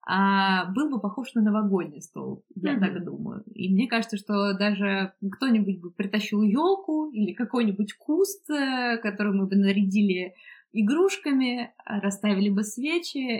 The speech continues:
Speaker 1: и сто процентов там был хрусталь, фамильный <laughs> фарфор, и вот это вот
Speaker 2: Классный
Speaker 1: все.
Speaker 2: план.
Speaker 1: Все, все вообще самое вкусное, м, разложили бы по самым красивым тарелкам, потому что,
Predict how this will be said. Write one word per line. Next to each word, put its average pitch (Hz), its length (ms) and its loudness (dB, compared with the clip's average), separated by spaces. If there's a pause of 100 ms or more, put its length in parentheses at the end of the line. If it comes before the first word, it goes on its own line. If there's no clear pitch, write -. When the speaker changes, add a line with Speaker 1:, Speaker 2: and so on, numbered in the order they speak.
Speaker 1:
и 208 80 -8
сто 196 220 -6
процентов 190 440 -4
там 190 160 -2
был 190 180 0
хрусталь, 320 880 -2 (400)
фамильный 240 580 4
<laughs> - 40 -10
фарфор, - 720 4
и 269 180 0
вот 226 240 0
это - 60 2
вот - 160 0
Speaker 2:
Классный 220 400 6
Speaker 1:
все. - 160 2
Speaker 2:
план. 262 460 4
Speaker 1:
Все, 247 560 0
все 226 300 0
вообще 196 340 -2
самое 196 420 0
вкусное, 226 420 -6
м, 180 420 -8
разложили 190 480 -6
бы 175 120 -6
по 175 100 -8
самым 185 300 -10
красивым 185 400 -12
тарелкам, 185 600 -6
потому 180 240 -8
что, 175 340 -8